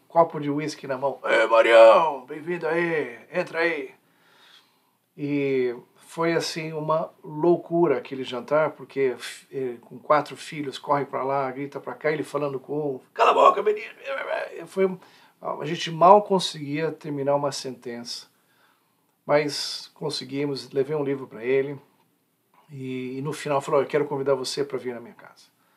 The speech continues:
E duas semanas depois ele e a Adriana vieram à nossa casa, e foi um pouquinho diferente, graças a Deus os nossos filhos estavam,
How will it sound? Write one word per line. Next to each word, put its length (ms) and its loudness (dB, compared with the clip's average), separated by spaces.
E 100 -12
duas 200 0
semanas 340 0
depois 400 0
ele 180 4
e 20 4
a 20 6
Adriana 320 -2
vieram 280 -6
à 20 -4
nossa 240 -12
casa, 640 -4
e 100 -14
foi 200 -8
um 20 -16
pouquinho 320 -10
diferente, 580 -6
graças 300 -4
a 100 -6
Deus 260 0
os 60 -20
nossos 240 -8
filhos 280 -12
estavam, 340 -8